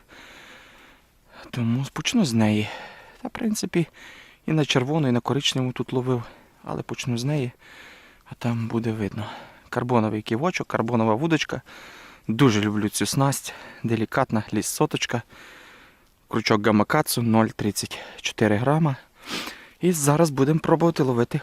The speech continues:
окунька. Так, друзі, візьму камеру підводну, зараз скоренько пробіжусь.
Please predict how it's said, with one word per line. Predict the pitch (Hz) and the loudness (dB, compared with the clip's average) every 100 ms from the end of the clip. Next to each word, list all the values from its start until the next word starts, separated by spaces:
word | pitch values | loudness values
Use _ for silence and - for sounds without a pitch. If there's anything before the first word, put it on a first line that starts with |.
| - | -4
окунька. | 143 - 143 - 95 - - - - - - - - - - | -6 -2 -2 0 -4 -4 -16 -20 -20 -20 -20 -20 -20 -20 2
Так, | 165 127 | 4 4
друзі, | 107 113 110 117 | 2 0 2 2
візьму | 131 156 | 4 4
камеру | 127 180 175 131 | 4 4 6 4
підводну, | 113 123 123 120 120 120 | 2 0 2 2 4 4
зараз | 127 139 127 | 4 2 2
скоренько | 135 139 135 131 | 4 6 6 4
пробіжусь. | 123 143 139 147 165 147 - | 2 2 4 4 4 4 0